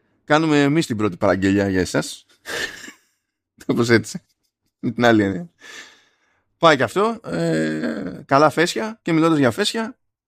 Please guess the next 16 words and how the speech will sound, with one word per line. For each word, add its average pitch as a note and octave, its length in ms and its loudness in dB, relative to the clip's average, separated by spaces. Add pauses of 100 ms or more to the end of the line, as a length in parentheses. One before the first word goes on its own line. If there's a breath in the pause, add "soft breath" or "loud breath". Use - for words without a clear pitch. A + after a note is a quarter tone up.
(480)
άσπρη C#3 380 2
ιδέα A2+ 180 4
εκεί F#2 260 -6
πέρα E2 280 -2
ο G2+ 440 -4 (300)
Ηλίας. G3 500 0 (680)
Φαίνεται D3 1040 -2 (140)
να D3 180 2
έκλεισε G#2 280 -2
η F2 100 -8
Paragon F#2+ 300 -6
Bytes F3+ 400 0 (160)
από - 180 -16
το G2+ 100 -8
Embracer G2 380 -4
Group. F#3+ 160 4